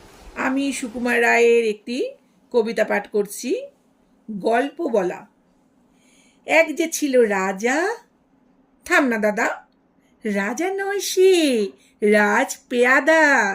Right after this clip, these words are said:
তার যে ছিল মাতুল, মাতুল কিসে?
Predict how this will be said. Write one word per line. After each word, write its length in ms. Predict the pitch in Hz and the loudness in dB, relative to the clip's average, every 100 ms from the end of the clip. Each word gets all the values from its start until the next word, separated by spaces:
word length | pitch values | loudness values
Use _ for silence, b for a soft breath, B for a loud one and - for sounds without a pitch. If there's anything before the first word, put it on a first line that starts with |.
| 165 - _ _ b b b b _ | -6 -18 _ _ b b b b _
তার 280 | 185 185 180 | -8 -6 -6
যে 120 | 196 | -8
ছিল 360 | - 247 233 277 | -6 -6 -2 -2
মাতুল, 840 | 262 226 208 - 254 277 359 427 - _ b b b _ - | 0 -2 -4 -6 -6 0 2 0 -4 _ b b b _ -4
মাতুল 460 | 370 339 233 254 | 2 2 2 -6
কিসে? 580 | 214 220 208 208 196 - | -6 -6 -6 -4 -4 -6